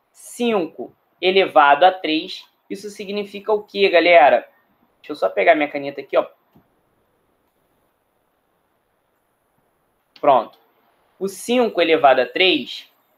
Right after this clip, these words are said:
significa que eu tenho que pegar esse cinco e repetir três vezes.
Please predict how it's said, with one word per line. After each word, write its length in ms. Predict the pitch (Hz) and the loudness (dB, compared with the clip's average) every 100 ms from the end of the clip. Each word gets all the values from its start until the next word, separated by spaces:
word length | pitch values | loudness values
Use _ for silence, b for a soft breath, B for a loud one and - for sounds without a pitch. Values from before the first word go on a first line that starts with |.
| _ | _
significa 520 | _ 214 220 202 190 160 | _ -10 -8 -10 -12 -12
que 60 | |
eu 60 | 170 | -6
tenho 160 | 185 | -6
que 60 | 196 | 0
pegar 220 | 185 165 | 2 2
esse 200 | 147 160 | 0 -4
cinco 340 | 175 - 196 196 | -12 -8 -4 0
e 40 | |
repetir 440 | 196 196 - 196 | 0 -2 -12 -12
três 640 | - 196 214 269 - - _ _ _ _ | -2 0 0 -2 -6 -12 _ _ _ _
vezes. 640 | 135 165 135 120 113 - | -4 -2 -2 -4 -14 -20